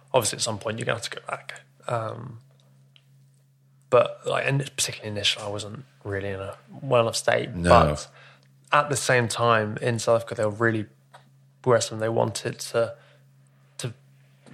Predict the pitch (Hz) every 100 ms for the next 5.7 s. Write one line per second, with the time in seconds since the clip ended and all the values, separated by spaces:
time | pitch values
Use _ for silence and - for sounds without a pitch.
0 | - - - 131 123 123 113 127 - -
1 | 127 135 151 143 120 - - 120 117 110
2 | 107 - 104 117 113 107 - - _ _
3 | _ _ _ - 117 113 110 117 113 120
4 | - 120 120 120 - 135 - _ _ _
5 | _ _ _ 143 143 143 143